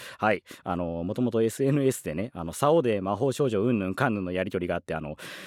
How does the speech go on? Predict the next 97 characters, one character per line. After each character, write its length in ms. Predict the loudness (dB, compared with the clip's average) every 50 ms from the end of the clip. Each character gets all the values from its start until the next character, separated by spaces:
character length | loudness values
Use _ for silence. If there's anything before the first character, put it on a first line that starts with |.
| -16 -10 -8
あ 100 | -6 -4
の 380 | -4 -4 -4 -4 -4 -4 -6
ー、 200 | -8 _ -6 -4 2
赤 120 | 2 4
西 160 | 4 2 0
さ 160 | 0 0 0
ん 140 | 2 2 4
役 180 | 2 2 2 2
の 220 | 2 2 4 4
折 120 | 4 2 4
原 200 | 2 2 2 2
さ 120 | -2 -4
ん 420 | -6 -4 -4 -4 -6 -6 -8 -8 -8
が、 400 | -8 -8 -8 -8 -8 -10 -12 -6
は 140 | -2 -2 -2
い、 100 | -2 -4 -10
あ 100 | -10 -10
の 360 | -10 -10 -12 -14 -14 -14 -16 -14
ー、 40 | -6
私 240 | -4 -4 -4 -4 0
と 300 | 2 2 4 6 4 4
マ 200 | 4 4 4 4
ー 20 | 4
ブ 80 | 2 0
ル 100 | 0 -2
ス、 160 | -4 -12 _ _ _ -4
う 80 | 0 2
ん、 20 |
う 180 | 2 2 2 -2
ん、 40 | -4 -2 0
う 40 | 0
ん 520 | 0 2 2 2 4 2 2 2 0 -2
の 160 | -4 -6 -8 -10 -10 -10 -10 -10 -4
可 160 | -2 2 2
能 160 | 4 4 2
性 180 | 2 2 2 2
も 160 | 4 2 2
ゼ 140 | 4 4 2
ロ 80 | 4
で 100 | 2 0
は 100 | 0 2
な 120 | 2 2 2
い 80 | 2
と 80 | 0 -4
い 60 | -8
っ 40 | -4
た 140 | -6 -4 -4
と 80 | -2
こ 100 | -4 -2
ろ 120 | -2 0 0
に 140 | 0 -2 0
よ 120 | 0 0
り、 160 | 0 0 -2 -8 -16 -12 -4 -2
え 880 | 0 2 2 2 2 2 0 0 0 -2 -2 -2 -4 -4 -4 -4 -2 -2
ー、 20 |
ま 60 | -2
あ、 20 | 2
よ 160 | 2 4 4
り 160 | 4 2 0
地 200 | 0 -2 0 4
獄 240 | 4 4 4 4 4
で 100 | 4 4
あ 100 | 4 2
ろ 280 | 2 0 -2 -2 -6 _ -18 -20 -20 -20 -14 -10
う、 20 | -6
「マ 280 | 0 4 4 4 4
ス 180 | 4 0 -4 2
コ 140 | 4 4 4
ッ 60 | 4 _ 2
ト 120 | 2 2 4
で 140 | 4 2
す」 220 | 2 2 -4 -4 0
と 160 | 2 2 2
冗 160 | 4 4 4
談 100 | 4 4
で 80 | 4 2
返 160 | 2 2 2
し 20 |
た 100 | 2 0
と 60 | 0 0
こ 80 | 2
ろ、 180 | 2 4 4 4
う 120 | 4 4 6
ろ 120 | 6 6 6
覚 120 | 6 4
え 40 | 4
な 100 | 4 2
ん 20 |
で 80 | 0 -2
す 80 | -2 0
け 80 | 0
ど、 100 | 2 2
あ 60 | 0
の 260 | 0 -2 -4 -4 -6 -6
ー、 40 |
は 160 | -2 0 0 0
い、 100 | 0